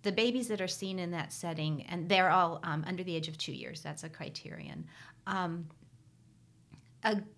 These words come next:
the majority of them will come out of that right now with a diagnosis of C P or a diagnosis of a high risk of C P.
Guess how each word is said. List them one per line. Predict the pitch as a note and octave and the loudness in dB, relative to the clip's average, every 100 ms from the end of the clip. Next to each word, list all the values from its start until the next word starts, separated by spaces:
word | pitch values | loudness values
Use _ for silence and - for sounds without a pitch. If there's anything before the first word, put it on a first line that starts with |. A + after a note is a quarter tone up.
| - - - - E3 | -20 -20 -20 -18 -2
the | A3 | 4
majority | G#3 G#3 G#3+ A3 A3 G#3 | 6 6 4 4 4 2
of | F#3 | 0
them | F3 F3 | 0 0
will | F3 | -2
come | F3 - F3+ F3+ | -4 -4 -2 -2
out | - F3 | 0 0
of | F3 F3 | 0 -4
that | F3 D#3+ D#3+ - - - - - - - F#3+ | -2 0 -2 -6 -10 -14 -20 -20 -20 -6 4
right | F#3 F3+ | 4 4
now | F3+ E3 D3 C#3+ - | 2 2 2 0 0
with | F3+ E3 | -2 0
a | |
diagnosis | F#3 F3 E3+ E3+ E3+ F3+ | 2 2 2 -4 -6 -8
of | |
C | E3 E3+ | -8 -8
P | E3+ F#3 E3 | -8 -6 -4
or | D#3+ E3+ | -2 -2
a | |
diagnosis | D#3+ D#3+ D#3+ D3+ E3+ | 0 0 -2 -4 -6
of | D#3 | -6
a | |
high | D3+ D#3 | 0 0
risk | D#3 - - | 0 -6 -10
of | - | -12
C | - D#3 | -12 -14
P. | - - | -16 -18